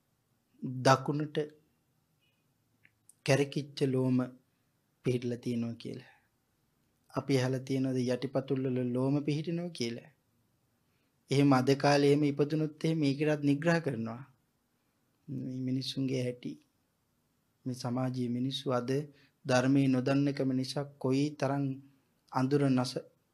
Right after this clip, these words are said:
ආලෝකයේ නසලා අඳුරෙන් වෙලිලා ඉන්නවද? සඳහන් කරනවා හරියට කලයක පිටත සිතියම් කළා වගේ පුදුම ලස්සනක්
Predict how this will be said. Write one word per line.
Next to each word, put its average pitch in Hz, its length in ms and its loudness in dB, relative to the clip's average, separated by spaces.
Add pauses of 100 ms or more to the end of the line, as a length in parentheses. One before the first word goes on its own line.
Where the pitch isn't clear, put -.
(160)
ආලෝකයේ 139 640 6
නසලා 127 420 -2
අඳුරෙන් 135 380 -2
වෙලිලා 127 340 -2
ඉන්නවද? 123 380 -4 (1200)
සඳහන් 127 420 0
කරනවා 127 380 -2
හරියට 123 400 -2 (720)
කලයක 143 460 6
පිටත 139 380 -2
සිතියම් 147 520 2
කළා 139 280 0
වගේ 127 400 -2 (800)
පුදුම 131 360 0
ලස්සනක් 135 560 -4